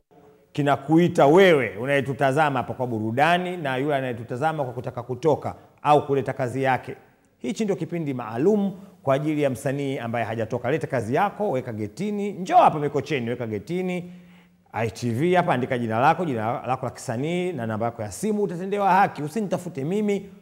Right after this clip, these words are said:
wala producer Sande Temba Computer. Wewe lete tu, utatendewa haki. Na huo ndio utaratibu wa kuleta kazi yako. Iwe kiduku, gospel, dufu,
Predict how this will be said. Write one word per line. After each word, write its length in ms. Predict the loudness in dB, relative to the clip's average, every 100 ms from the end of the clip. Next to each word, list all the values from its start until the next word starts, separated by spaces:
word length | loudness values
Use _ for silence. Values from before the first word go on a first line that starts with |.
| _ _ -2
wala 260 | 4 4
producer 640 | 4 0 2 2 4 2 0
Sande 340 | -6 -6 -4
Temba 340 | -4 0 0
Computer. 580 | 0 -2 -2 -2 0 2
Wewe 300 | 2 4 4
lete 320 | 4 2 0
tu, 280 | 2 2 0 -6 -12
utatendewa 600 | -10 -6 -4 0 0 0 -6 -20 _ _
haki. 440 | 4 6 6 2 -14 -8
Na 80 | -2
huo 260 | 2 4
ndio 480 | 4 2 4 4 4 -2 -18 -20 _
utaratibu 720 | 0 2 0 0 0 0 2 0
wa 100 | 0
kuleta 380 | -2 -2 -4
kazi 380 | -8 -8 -8 -4
yako. 340 | -2 -4 -8 -20 -20 _ _ _ _
Iwe 200 | 4 4
kiduku, 720 | 2 2 0 0 -2 -2 -4 0
gospel, 580 | 2 2 -2 -6 -4 -4 -8 -4
dufu, 720 | -2 -2 -4 -6 -6 -8